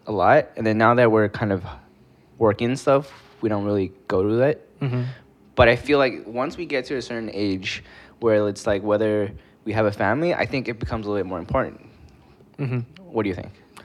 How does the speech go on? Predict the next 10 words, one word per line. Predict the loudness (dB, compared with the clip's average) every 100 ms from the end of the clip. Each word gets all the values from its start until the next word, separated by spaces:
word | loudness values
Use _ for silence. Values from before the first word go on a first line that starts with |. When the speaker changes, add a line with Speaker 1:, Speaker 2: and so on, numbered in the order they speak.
| 4
Speaker 1:
That, | 6
that's | 8 4
just | 4
my, | 6 8 8 8
my | 8 8 6
theory. | 4 2 2 -4
Because, | -4 4
like, | 4 4
I | 2
think | 2 2